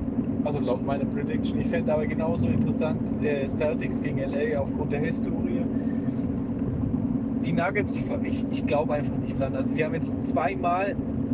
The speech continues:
äh, in den Game seven müssen. Das zehrt natürlich auch an dir. Ich kann's mir nicht vorstellen, dass sie, dass sie wirklich eine Chance haben. Also ich kann mir gut vorstellen, dass sie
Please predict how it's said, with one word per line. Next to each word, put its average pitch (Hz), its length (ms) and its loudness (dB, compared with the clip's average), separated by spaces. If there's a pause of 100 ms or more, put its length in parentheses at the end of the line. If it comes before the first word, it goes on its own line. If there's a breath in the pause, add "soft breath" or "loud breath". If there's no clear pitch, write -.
(640)
äh, 117 240 0
in 117 60 0
den 120 220 0
Game 156 240 0
seven - 500 0
müssen. - 380 0 (2750)
Das 127 260 0
zehrt 175 260 2
natürlich - 480 -2
auch 185 180 0
an 180 140 -2
dir. 180 260 0 (1800)
Ich - 140 0
kann's 175 320 0
mir - 120 0
nicht - 180 0
vorstellen, - 420 -2
dass - 240 -2
sie, - 460 -2 (1120 loud breath)
dass - 160 0
sie - 80 -2
wirklich - 280 -2
eine - 100 0
Chance 131 440 -2
haben. - 380 -2
Also - 240 0
ich - 240 -2
kann - 180 -2
mir - 100 0
gut - 220 0
vorstellen, 185 460 0
dass - 180 0
sie - 220 -2